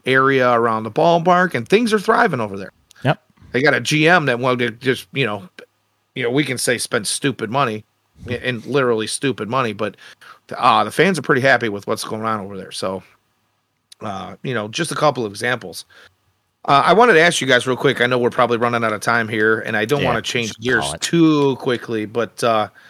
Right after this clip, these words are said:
Speaker 1: has anybody heard anything about this grievance that was filed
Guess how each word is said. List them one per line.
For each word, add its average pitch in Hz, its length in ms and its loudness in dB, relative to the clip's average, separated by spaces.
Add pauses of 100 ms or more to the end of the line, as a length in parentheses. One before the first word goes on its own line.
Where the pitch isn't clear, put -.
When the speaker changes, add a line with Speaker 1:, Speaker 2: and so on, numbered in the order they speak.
(680)
Speaker 1:
has 156 160 0
anybody 269 380 2
heard 160 280 2
anything 147 320 0
about 123 300 0
this 117 260 -4 (240)
grievance 123 800 -6 (160)
that 117 180 -2
was 117 180 -4
filed 113 760 0